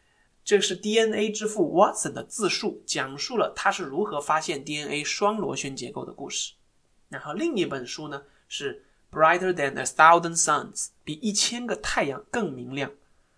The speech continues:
这是一个奥地利的记者讲述各国科学家参与制造首批原子弹的故事。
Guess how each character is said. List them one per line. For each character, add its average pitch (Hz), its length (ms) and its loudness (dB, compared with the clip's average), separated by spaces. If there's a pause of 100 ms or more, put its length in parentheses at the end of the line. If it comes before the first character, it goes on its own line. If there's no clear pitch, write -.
(240)
这 - 100 -6
是 160 260 0
一 147 140 -6
个 156 120 0 (120)
奥 233 140 8
地 196 160 -2
利 233 180 -4
的 143 100 -8
记 233 220 -6
者 - 260 -12
讲 131 300 -8
述 - 340 -6
各 254 360 -4
国 139 280 -4
科 190 220 -4
学 147 180 -4
家 147 240 2
参 190 400 -6
与 143 160 -10
制 160 200 -8
造 147 240 0
首 135 400 -4
批 208 340 -8
原 156 240 -8
子 143 140 -12
弹 196 200 -2
的 135 60 -12
故 - 160 -16
事。 - 220 -10